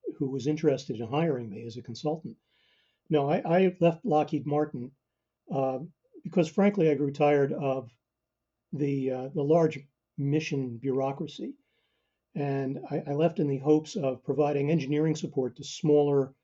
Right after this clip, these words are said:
more practical and rapid remote sensing systems. Uh, some of the programs that I worked on between the time that we started and the time of launch was sometimes as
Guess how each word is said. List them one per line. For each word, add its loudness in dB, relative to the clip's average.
more 6
practical 2
and -6
rapid -4
remote -6
sensing -10
systems. -14
Uh, -12
some 2
of 2
the 4
programs 4
that 0
I -2
worked 0
on -6
between -2
the 0
time 2
that -2
we -6
started 4
and -4
the -8
time -2
of -6
launch -2
was -4
sometimes -2
as -10